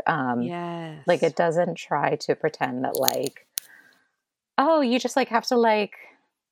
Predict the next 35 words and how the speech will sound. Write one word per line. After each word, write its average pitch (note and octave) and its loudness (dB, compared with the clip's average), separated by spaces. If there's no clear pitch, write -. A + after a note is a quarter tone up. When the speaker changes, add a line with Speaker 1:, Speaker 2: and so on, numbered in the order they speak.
Speaker 1:
you G#3+ 0
know, F3 2
it's C#3 2
not G3 4
like G#3+ 2
toxic E3+ -2
positivity - -2
or - -2
something," - -8
where F#3+ -6
it's G3 -8
just, A3+ -2
like, C4 2
"Just D#4+ -2
whatever, E4 2
forget C4+ -4
the C#4 0
haters, A#3+ 2
ignore A3 0
the A#3 2
bad B3 2
things." E3 -4
It's, - -4
it A3+ 2
very G3+ 2
much F#3 -2
calls E3+ 2
you C#3+ -2
to, D#3+ 0
like, D3 2
acknowledge C#3+ -2
the C3 2
terrible B2+ 0
things, B2+ -2
both C#3+ 2